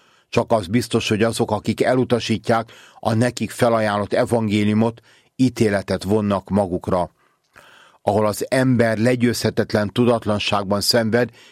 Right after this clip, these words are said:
Isten elfogad egy hallgatólagos fogadalmat vagy vágyat is,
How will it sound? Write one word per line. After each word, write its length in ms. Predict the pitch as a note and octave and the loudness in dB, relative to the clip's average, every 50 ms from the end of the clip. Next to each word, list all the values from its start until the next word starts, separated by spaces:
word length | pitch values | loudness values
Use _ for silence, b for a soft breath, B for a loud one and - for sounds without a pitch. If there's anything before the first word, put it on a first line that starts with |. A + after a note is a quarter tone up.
| B B B | B B B
Isten 340 | - A#2 - - B2+ A#2 A2 | -2 -2 0 2 2 2 2
elfogad 480 | A2 B2 B2+ A#2+ - - G#2 G#2+ G#2 | 2 0 0 -2 -2 -2 -2 0 0
egy 140 | G2+ G2 - | -2 -2 -4
hallgatólagos 920 | - - - A#2+ A#2+ A2+ G#2 A2+ - - G#2+ G#2+ G#2+ G2+ F#2 G#2 F#2+ - | -2 0 2 2 2 2 -2 -4 -2 -2 0 0 0 0 -2 -4 -4 -2
fogadalmat 680 | - - A2+ F#2+ A2+ A2 F#2 A2 G#2+ G#2+ A2+ A2+ G#2+ - | -2 -2 0 0 0 0 0 0 0 0 0 -2 -2 -2
vagy 220 | G#2 G#2 F2+ F2+ | -4 -4 -2 -2
vágyat 400 | F#2+ A2 G#2+ G#2+ G#2 G#2 G2 - | 0 0 0 0 -2 -4 -4 -2
is, 220 | A#2 A#2+ G#2 - | -2 -2 -2 -4